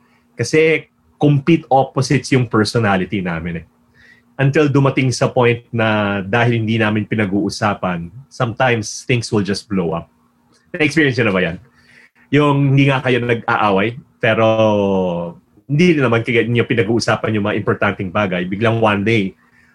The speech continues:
puputok na lang ng bulkan, either yung guy or yung girl, di ba? Kaya yung mga ganong cases, there are ways for us to really avoid going to that, ano, going to that level. So,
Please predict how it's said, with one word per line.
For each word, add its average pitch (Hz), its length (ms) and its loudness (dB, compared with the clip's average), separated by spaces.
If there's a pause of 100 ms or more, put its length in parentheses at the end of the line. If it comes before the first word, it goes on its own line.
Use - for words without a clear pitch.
(160)
puputok 147 320 0
na 139 80 2
lang 131 160 2
ng 120 80 2
bulkan, 107 720 0
either 101 480 2
yung 107 240 2
guy 117 400 2
or 107 80 0
yung 98 240 0
girl, 104 320 0 (400)
di - 80 -10
ba? 98 240 -2 (560)
Kaya 135 400 0 (160)
yung 139 160 2
mga 131 320 0
ganong 120 400 0
cases, 113 960 -2
there 123 160 2
are 117 320 2
ways 113 560 0
for 117 160 2
us - 320 -4
to 107 320 -2
really 104 640 0 (320)
avoid 110 640 2 (1300)
going 123 400 4
to 127 100 2
that, 110 220 0
ano, 90 400 -6
going 104 320 0
to 101 100 -2
that 90 220 -2
level. 80 400 -8 (800)
So, 156 400 0